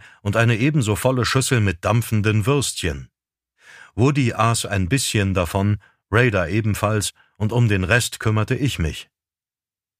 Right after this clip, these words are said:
»Ich hab deine Habseligkeiten in Doras Karre gelegt und etwas hinzugefügt, was du meiner Base Claudia zeigen sollst, wenn du bei ihr eintriffst,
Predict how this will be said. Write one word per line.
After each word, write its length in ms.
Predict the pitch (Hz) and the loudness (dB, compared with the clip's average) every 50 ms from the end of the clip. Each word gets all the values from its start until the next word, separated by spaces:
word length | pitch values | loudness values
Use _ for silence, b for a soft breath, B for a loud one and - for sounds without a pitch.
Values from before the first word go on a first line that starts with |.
| _ _ _ b b b b b b b b b b | _ _ _ b b b b b b b b b b
»Ich 180 | - 82 73 101 | -8 -2 0 0
hab 120 | 107 90 | 0 2
deine 240 | - 107 107 104 98 | 2 2 2 2 2
Habseligkeiten 880 | 98 113 113 92 98 110 107 107 104 95 - 110 107 110 104 107 104 | 2 2 0 0 0 0 0 0 0 0 0 0 0 0 0 -2 0
in 160 | 101 101 98 92 | 0 0 2 2
Doras 460 | 101 104 107 104 104 98 87 - - | 2 2 2 2 0 -2 -2 -4 -2
Karre 320 | - 123 120 101 107 101 | 0 0 0 0 0 -2
gelegt 420 | 85 92 85 82 85 85 82 - 85 | -2 -2 -4 -2 -4 -4 -4 -6 -8
und 140 | 92 85 | -8 -6
etwas 260 | 92 95 - 101 90 - | -4 -4 -4 -4 -4 -2
hinzugefügt, 800 | 98 98 87 - 123 120 107 101 95 - - 107 101 - - | -2 -2 0 0 0 0 0 0 -2 -2 -2 -2 -2 -2 -2
was 160 | 98 95 - | -2 -4 -2
du 100 | - 104 | -2 -2
meiner 300 | 95 92 92 95 92 92 | 0 0 0 0 0 0
Base 400 | 80 78 92 98 101 80 92 95 | 0 0 0 0 0 0 -2 -4
Claudia 580 | 82 - 113 117 123 120 101 101 95 87 85 82 | -4 0 2 2 2 2 0 -2 -2 -2 -4 -4
zeigen 400 | - - 92 85 87 80 80 85 | -4 -6 -4 -4 -6 -6 -6 -6
sollst, 400 | 80 87 90 92 92 - - - | -4 -4 -4 -4 -4 -6 -6 -4
wenn 160 | 98 113 123 | 0 0 2
du 120 | 120 123 104 | 2 0 0
bei 180 | 113 113 120 | 0 0 0
ihr 260 | 113 104 127 117 110 | 0 0 -2 0 2
eintriffst, 640 | 123 123 113 104 - - - - - - - - | 2 2 2 0 -4 -6 -10 -10 -8 -8 -8 -10